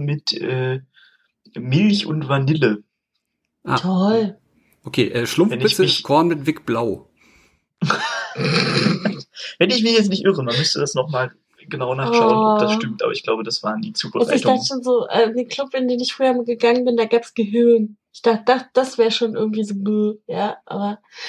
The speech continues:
Speaker 3: wobei, das war eigentlich immer recht le-, das war, äh, Kirschlikör mit Baileys.
Speaker 1: Mhm.
Speaker 3: So einen kleinen Schuss Baileys, dann sah es immer aus wie Gehirn.
Speaker 1: In Niedersachsen kann gut eklig, ja. Das
Speaker 2: Ja,
Speaker 3: Ja.
Speaker 2: also ich, ich hab ja hier noch eine Flasche, die aus einer Schnapslaune,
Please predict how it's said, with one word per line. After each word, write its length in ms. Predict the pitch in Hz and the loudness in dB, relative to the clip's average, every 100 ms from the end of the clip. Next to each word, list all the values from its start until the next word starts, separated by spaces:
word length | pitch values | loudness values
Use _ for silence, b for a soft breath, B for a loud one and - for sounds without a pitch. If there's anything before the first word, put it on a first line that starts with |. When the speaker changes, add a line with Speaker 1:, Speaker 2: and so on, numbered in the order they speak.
| B | B
Speaker 3:
wobei, 200 | 208 262 | 2 2
das 120 | 285 - | 2 2
war 80 | |
eigentlich 180 | 262 269 285 | 0 0 -4
immer 140 | 285 | -2
recht 180 | 269 262 | -2 -2
le-, 80 | - | -6
das 220 | - 220 - | -6 -6 2
war, 360 | 233 226 220 | 6 6 4
äh, 200 | - 220 | 0 -2
Kirschlikör 1000 | 220 226 285 320 311 302 - 302 302 359 - _ _ _ _ | -2 -4 -2 -2 -4 -14 -10 -4 -2 -2 -6 _ _ _ _
mit 420 | 240 254 254 214 202 | 0 0 0 -8 2
Baileys. 600 | 220 220 202 202 - _ | 4 4 2 -2 -6 _
Speaker 1:
Mhm. 360 | - 147 175 202 _ _ _ _ _ - | -10 -6 -6 -8 _ _ _ _ _ -16
Speaker 3:
So 140 | 214 214 | -6 -4
einen 80 | |
kleinen 280 | 214 226 220 | -2 0 0
Schuss 220 | 214 226 | 0 -4
Baileys, 300 | - 208 202 208 | -2 -2 -2 -2
dann 120 | 196 | 0
sah 120 | 214 | 0
es 120 | 220 | 0
immer 120 | 226 | 0
aus 120 | - - | -2 -4
wie 60 | |
Gehirn. 560 | 233 214 226 214 190 202 _ | -4 -2 0 0 -2 -6 _
Speaker 1:
In 100 | 151 | -4
Niedersachsen 580 | 139 196 160 160 - 165 | 2 4 4 0 -2 -4
kann 220 | 156 151 | -4 -4
gut 240 | 151 175 - | -6 -6 -2
eklig, 500 | 156 - - - - | -2 -2 -12 -12 -12
ja. 140 | 104 139 _ _ _ _ | -10 -10 _ _ _ _
Das 320 | - - - - | -12 -12 -14 -8
Speaker 2:
Ja, 100 | 120 | -4
Speaker 3:
Ja. 160 | 214 | -2
Speaker 2:
also 200 | 202 127 | -2 -2
ich, 200 | 151 - | -4 -4
ich 200 | - - | -6 -4
hab 120 | 156 151 | -4 0
ja 60 | |
hier 200 | 170 165 | 0 2
noch 100 | 170 | 4
eine 140 | 165 160 | 4 2
Flasche, 420 | - 175 - 170 | 0 -4 0 0
die 200 | 135 147 | 0 -2
aus 160 | 143 - | -2 0
einer 260 | 135 131 | 0 0
Schnapslaune, 800 | 131 - 156 160 - 117 113 110 | 0 0 0 0 0 4 4 2